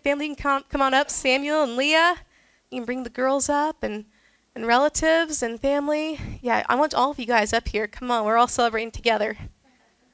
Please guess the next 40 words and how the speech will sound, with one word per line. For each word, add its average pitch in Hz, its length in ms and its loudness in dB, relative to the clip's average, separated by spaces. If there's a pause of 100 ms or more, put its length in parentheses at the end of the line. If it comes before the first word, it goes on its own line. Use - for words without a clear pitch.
(220)
So - 140 0
we're 269 140 4
gonna 226 240 -2
show 277 280 6
off 269 320 8
our, 226 280 2 (180)
our 233 80 -4
Spark 247 380 0
babies. 240 400 -2
Sam's - 340 -6
gonna 240 140 -6
go 233 180 0 (960)
get 226 240 -4
Haven. 233 1080 -6 (480)
It - 80 2
was 254 120 6
so 247 200 4
cute. 226 460 -6
So 226 320 6
this 226 180 -2
past, 233 460 2
uh, 196 240 2
house 233 320 4
church, - 480 0 (540)
these 220 180 -4
Spark 214 300 2
babies 214 260 -4
are 214 80 2
in 220 100 -2
my 202 120 -2
house 208 260 -2
church, 208 420 -2
and 208 280 -6 (340)
it's, - 200 -2
it's 254 120 -2
so 302 180 8
cool 302 200 2
to 247 100 2
think 240 380 -2
that 220 320 6